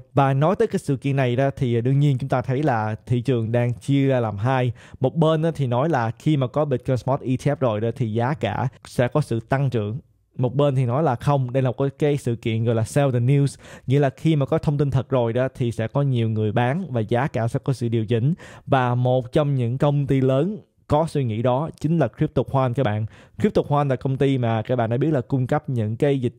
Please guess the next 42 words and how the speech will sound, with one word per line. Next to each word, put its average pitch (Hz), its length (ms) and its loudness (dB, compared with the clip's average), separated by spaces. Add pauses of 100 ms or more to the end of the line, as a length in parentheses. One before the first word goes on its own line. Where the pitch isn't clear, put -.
vụ 110 260 0
tài 113 220 0
liệu 110 200 -2
liên 127 180 0
quan 123 100 0
tới 135 100 -2
on-chain. 127 480 0 (380)
Thì, 135 180 2
à, 127 120 2 (140)
CryptoQuant 151 500 0
đã 139 120 2
nói 151 260 0 (260)
là 117 260 0
Bitcoin 127 540 0
dự 120 220 2
kiến 170 240 2
sẽ 147 160 0
điều 120 160 0
chỉnh 120 220 -4
xuống 165 340 0
mức 208 180 -2
thấp - 200 -2
nhất 220 160 0 (340)
là 120 220 2
ba 131 200 0
mươi 139 140 0
hai 131 200 2
ngàn 117 200 0
đô. 127 280 0 (320)
Có 170 120 0
nghĩa 156 120 2
là 151 100 2
họ 123 380 0
không 175 220 2
biết 220 180 2
là 147 80 2
sẽ 143 140 -2
điều 131 140 2
chỉnh 123 300 -2
tới 165 380 2
bao 143 180 0
nhiêu, 139 300 2